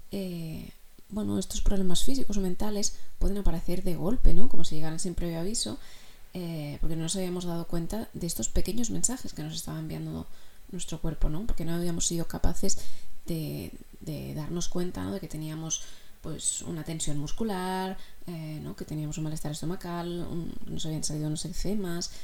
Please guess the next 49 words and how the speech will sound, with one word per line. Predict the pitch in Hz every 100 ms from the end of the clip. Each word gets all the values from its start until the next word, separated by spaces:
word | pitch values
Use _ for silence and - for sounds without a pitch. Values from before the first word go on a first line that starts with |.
| - -
en | 160
la | 151
piel, | - 175 196 190 180
¿no? | 214 - - - - - - - - - - -
Y | 175
entonces, | 175 156 165 -
bueno, | 156 - 233 - - - -
eh, | 170 139
lo | 143
típico | 135 151
que |
dicen, | 160 170 165
¿no? |
El | 202
cuerpo | - 165 165 160 160
te | 170
avisa, | 175 208 - 202
¿no? | 196 254 240
Y, | 180 170 - - - - -
y, | 165 170
y | 175
si | -
no | 175
te | 160 160
das | 156
cuenta, | 165 202
pues | 156 -
grita, | 151 165 -
¿no? | - 214 202
Y, | 160 - - - -
y |
entonces, | - 143 143
pues | -
bueno, | 151 -
muchas | - - 156
veces, | - 170 160 -
eh, | 185 151 151 170 - - -
se | - 165
da | 147 151
esto, | 156 175
¿no? | 165
De | 185
personas | - 160 160
que | 160
de | 151
repente | 147 147 151
caen | 151 147
enfermas | 151 - 180 180 190 196
o, | 165